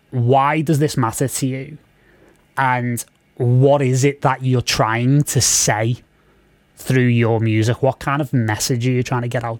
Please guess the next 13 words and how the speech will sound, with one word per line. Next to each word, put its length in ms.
there? 240
What 120
kind 160
of 100
impact 760
are 40
you 140
trying 380
to 100
have 540
on 300
the 80
world? 600